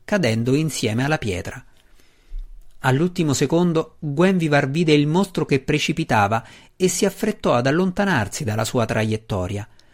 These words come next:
Nella sua estasi suicida, il corvaccio non se ne preoccupò neppure. L'uomo uccello si fracassò contro la passerella e la violenza con cui era precipitato il pesante masso fece a pezzi lo stretto ponte.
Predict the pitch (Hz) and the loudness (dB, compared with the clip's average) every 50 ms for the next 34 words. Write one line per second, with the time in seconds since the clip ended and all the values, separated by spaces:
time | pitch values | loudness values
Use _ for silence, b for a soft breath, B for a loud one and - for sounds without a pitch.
0 | b b b b b b - 143 147 147 147 139 131 - 139 120 117 127 143 143 | b b b b b b -2 0 2 4 4 2 2 2 2 2 2 2 0 0
1 | - - - 113 - - 120 - - 127 123 - - 190 180 151 151 147 - - | -2 -2 -4 -4 -2 -4 -4 -4 -2 -2 -2 0 0 -2 -2 -2 -2 -4 -6 -12
2 | - - 180 170 - - 214 208 196 185 220 226 226 - - 180 175 175 175 175 | -12 -6 -6 -6 -4 -2 -2 0 0 2 0 0 0 -2 -2 -2 0 0 -2 -2
3 | - 196 185 180 170 180 180 180 - - 180 - 208 208 190 185 180 180 - - | -2 -2 0 0 0 0 -2 -2 -2 -2 -2 0 0 0 2 0 0 -2 -4 -6
4 | - 107 98 92 92 101 107 b b b b b b b b - 127 127 139 143 | -6 -4 -4 -4 -4 -6 -8 b b b b b b b b 0 2 4 4 4
5 | 135 131 127 127 127 - - 175 165 160 151 143 143 - - - - - - 156 | 4 4 4 2 2 2 2 2 4 4 2 0 -2 -4 -6 -10 -8 -6 -4 -2
6 | - 160 151 - 160 - - - 180 175 - - 190 196 180 - 175 156 147 139 | -2 -2 0 0 -2 -2 0 -2 -2 -2 -2 -2 -2 -2 -2 0 0 0 0 0
7 | 147 139 - - - 123 113 107 107 110 113 117 120 B B B B B B B | 0 -2 -2 -2 -2 0 0 0 0 -2 -2 -4 -6 B B B B B B B
8 | - 151 160 170 165 180 185 190 175 139 120 117 - - 123 - 135 135 127 - | -2 0 0 2 4 4 6 6 6 4 2 0 -2 -2 -4 -2 -2 -4 -2 -2
9 | - 151 147 139 131 127 120 113 113 - 123 - - 123 131 135 131 143 123 117 | -2 0 2 2 2 2 0 0 -2 -2 -4 -4 -4 -4 -4 -2 0 2 2 2
10 | 110 120 113 110 113 - 127 - 143 143 131 - 127 123 131 147 170 - - - | 0 -2 -4 -4 -4 -4 -4 -2 -2 -2 -2 -2 -2 -2 0 0 0 -2 -4 -4
11 | - 175 B B B B B B - 208 196 - - 233 233 - - 107 92 - | -4 -6 B B B B B B -2 -2 0 0 0 -2 -4 -4 -6 -8 -8 -8
12 | - - - 135 143 151 139 - - 160 165 165 - - 185 180 104 92 90 92 | -6 -4 -2 0 0 0 0 0 0 -2 -2 -2 -2 -4 -4 -2 -4 -6 -6 -8
13 | 95 - - 104 104 | -10 -12 -14 -16 -16